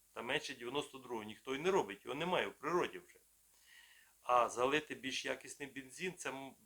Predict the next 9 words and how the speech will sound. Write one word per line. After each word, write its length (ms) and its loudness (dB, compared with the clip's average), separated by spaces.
за 180 0
півчаса 500 -4
про-, 360 -6
прогорять 560 0
поршня. 360 -12
Пожар 480 -6
поршня — 420 -10
це 100 -18
хана, 300 -16